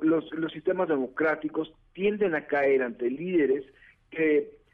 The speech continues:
articulan una imagen de pueblo, que manifiesta una señal, señal de autenticidad, no por esos líderes, sino por el fracaso de las democracias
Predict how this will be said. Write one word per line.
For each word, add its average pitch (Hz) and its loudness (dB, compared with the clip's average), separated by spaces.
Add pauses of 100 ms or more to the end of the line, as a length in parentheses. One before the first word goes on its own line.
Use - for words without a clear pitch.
(280)
articulan 185 0
una 208 0
imagen 175 -2
de - 0
pueblo, 151 2 (300)
que 170 0
manifiesta 165 -2
una 226 -2
señal, 175 -4 (120)
señal 165 0
de 180 2
autenticidad, 147 -4 (280)
no 226 0
por 240 2
esos 240 -2
líderes, 202 -2
sino 147 0
por 143 2
el 135 -8
fracaso 208 -4
de 165 4
las 139 0
democracias 139 -2